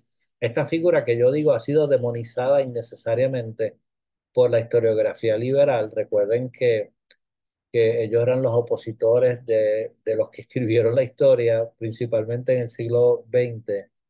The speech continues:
eh, que eran, que eran la oposición política de los incondicionales. Pero yo creo que tenemos que entender un poquito mejor a estas personas,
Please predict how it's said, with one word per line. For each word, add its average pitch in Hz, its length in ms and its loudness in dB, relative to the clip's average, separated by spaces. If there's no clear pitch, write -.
eh, 107 540 -2
que 113 80 0
eran, 117 400 -4
que 113 80 -4
eran 113 400 -4
la 123 80 -2
oposición 123 520 -4
política 151 480 -2
de 127 60 0
los 123 140 -4
incondicionales. 127 880 -6
Pero 123 180 2
yo 123 120 2
creo 131 160 4
que 160 100 2
tenemos 131 320 0
que 139 120 -4
entender 139 400 0
un 135 80 -8
poquito 127 320 -2
mejor 127 560 -2
a 113 340 -6
estas - 340 -6
personas, 120 540 -4